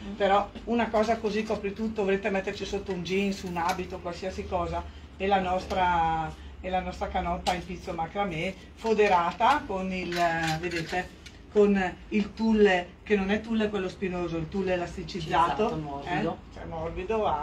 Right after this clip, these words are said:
Speaker 1: No, non dà
Speaker 2: trenta
Speaker 1: fastidio.
Speaker 2: cioè, non so che dirvi, guardate anche la lunghezza leggermente più scesa dietro,
Speaker 1: Eh,
Speaker 2: se ti vuoi
Speaker 1: sì.
Speaker 2: girare così. Chi ha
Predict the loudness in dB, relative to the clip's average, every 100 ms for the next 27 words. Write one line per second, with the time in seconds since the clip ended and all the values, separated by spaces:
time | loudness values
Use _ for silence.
0 | 0 0 0 -2 0 0 0 -2 -4 -8
1 | -8 -8 -8 -10 -14 -16 -18 -18 -18 -18
2 | -18 -14 -6 -2 2 4 4 6 6 6
3 | 2 0 4 4 4 4 4 4 4 4
4 | 4 2 0 0 0 0 0 -2 -4 0
5 | 0 0 0 0 -2 -2 -4 -6 -2 -2
6 | 0 2 2 2 2 -2 -2 -2 -4 -12
7 | -12 2 8 8 8